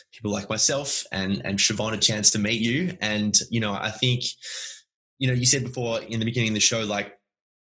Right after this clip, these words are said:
it, it is uncomfortable putting what you put out there on social media, but please keep doing it, because it's so, so necessary that people see the full ocean, not just the calm ocean, but the tidal waves. And, and if we can learn to love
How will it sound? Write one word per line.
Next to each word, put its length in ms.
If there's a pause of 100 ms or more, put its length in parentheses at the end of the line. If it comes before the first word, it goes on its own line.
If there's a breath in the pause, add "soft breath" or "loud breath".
(300)
it, 220
it 120
is 120
uncomfortable 600
putting 340
what 160
you 60
put 200
out 200
there 180
on 80
social 360
media, 420
but 160
please 560
keep 220
doing 260
it, 140
because 240
it's 140
so, 360
so 340
necessary 920 (180 soft breath)
that 180
people 280
see 480 (260 soft breath)
the 100
full 420
ocean, 520
not 180
just 220
the 80
calm 640 (300 loud breath)
ocean, 560
but 160
the 60
tidal 420
waves. 340
And, 240
and 100
if 120
we 80
can 320
learn 300
to 120
love 440